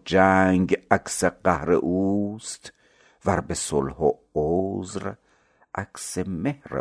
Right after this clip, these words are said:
اوست. ما کییم اندر جهان پیچ پیچ؟ چون الف او خود چه دارد؟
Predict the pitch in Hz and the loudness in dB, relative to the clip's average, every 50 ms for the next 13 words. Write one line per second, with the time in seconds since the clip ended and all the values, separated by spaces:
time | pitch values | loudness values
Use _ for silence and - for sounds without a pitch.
0 | - - - - - 50 - _ _ _ _ - - - - - _ - - - | -6 -8 -12 -14 -16 -18 -20 _ _ _ _ -16 -14 -14 -14 -16 _ -18 -18 -18
1 | _ _ _ _ _ _ _ _ _ _ _ _ _ _ _ _ _ - - - | _ _ _ _ _ _ _ _ _ _ _ _ _ _ _ _ _ 0 6 8
2 | 160 165 147 131 135 - - - 143 156 165 147 123 113 107 98 95 98 95 87 | 10 10 10 8 4 0 -2 0 2 4 6 6 6 6 6 6 6 4 4 4
3 | 80 85 92 82 71 - - 101 92 78 90 92 90 85 80 71 71 85 85 - | 4 4 2 2 0 2 2 4 4 6 6 6 6 6 4 2 0 -2 -2 -4
4 | _ _ - - - 82 82 80 71 69 76 73 71 131 - - - - - - | _ _ -16 -10 -6 -6 -4 -4 -6 -6 -8 -10 -10 -10 -10 -12 -12 -12 -12 -10
5 | 139 143 147 143 139 135 127 117 113 113 - - - - _ _ _ _ _ _ | -8 -6 -6 -6 -6 -8 -10 -12 -16 -14 -14 -14 -14 -14 _ _ _ _ _ _
6 | - _ _ _ _ _ _ - - 92 87 80 - - _ - 82 90 98 117 | -20 _ _ _ _ _ _ -2 -2 0 0 0 -4 -8 _ -6 0 2 4 4
7 | 110 - - - - - - _ _ _ _ _ 107 104 95 87 78 - - - | 2 2 -2 -10 -14 -16 -20 _ _ _ _ _ -2 0 0 -2 -4 -4 -6 -4
8 | - 107 104 101 - - 82 80 - _ - - - - - 185 185 151 113 82 | 2 2 2 2 2 0 -4 -6 -6 _ -12 -12 -10 -4 -4 0 2 4 4 4
9 | 73 69 62 64 - 69 65 - _ - | 4 2 0 -4 -8 -10 -10 -12 _ -20